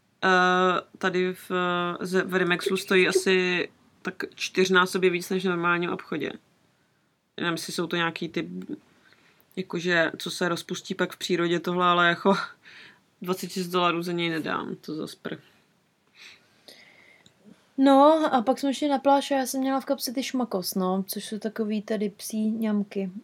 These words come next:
Speaker 2: A pak na mě začali skákat psy a vůbec jsem nevěděla proč a pak mi to teda došlo, no, že je trošku chyba jít s, tady s psíma pamlskama v kapce na pláž, kam smí psy.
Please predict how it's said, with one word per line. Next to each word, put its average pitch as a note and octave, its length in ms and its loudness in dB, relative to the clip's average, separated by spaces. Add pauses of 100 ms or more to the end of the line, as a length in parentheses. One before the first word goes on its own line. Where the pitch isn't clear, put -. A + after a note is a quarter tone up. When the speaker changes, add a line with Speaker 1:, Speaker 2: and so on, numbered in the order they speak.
(280)
Speaker 2:
A G#3 180 0 (340)
pak A3+ 120 -8
na A#3 80 -2
mě A3+ 140 -2
začali A3+ 220 -8
skákat A#3 400 -4
psy A#3 420 -2
a G#3+ 400 -2
vůbec G#3 300 -4
jsem A3+ 100 -2
nevěděla A3 380 0
proč G#3+ 460 -8
a G3 60 -4 (1700)
pak - 160 -14
mi F#3+ 100 0
to F#3 100 -6
teda E3+ 240 -2
došlo, - 440 -8
no, - 80 -12 (300)
že - 120 -6
je F#3+ 80 -4
trošku - 420 -12
chyba E3+ 360 -4
jít E3+ 320 -8 (1080)
s, - 160 -10
tady G3 260 0
s - 80 -6
psíma G3 400 -2
pamlskama F#3+ 560 -2
v - 80 -10
kapce F#3+ 400 -2
na F3+ 80 -2
pláž, F3 400 0
kam F3+ 200 -4
smí F3 220 -4
psy. - 340 -8